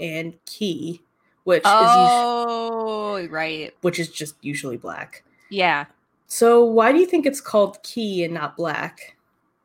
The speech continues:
Speaker 2: Because, well, like, the,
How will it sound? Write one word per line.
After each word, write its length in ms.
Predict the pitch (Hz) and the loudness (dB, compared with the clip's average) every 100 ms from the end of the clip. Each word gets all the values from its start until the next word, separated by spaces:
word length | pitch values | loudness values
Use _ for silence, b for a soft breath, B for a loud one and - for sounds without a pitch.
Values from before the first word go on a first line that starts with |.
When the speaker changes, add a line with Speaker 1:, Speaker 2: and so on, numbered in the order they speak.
| _ | _
Speaker 2:
Because, 880 | - 226 - - 226 220 214 202 - _ _ | -10 -10 -10 0 2 2 0 -6 -16 _ _
well, 340 | 233 226 202 - | 0 2 2 -4
like, 520 | 226 208 185 175 - _ | -4 -2 -2 -6 -18 _
the, 160 | 190 | -14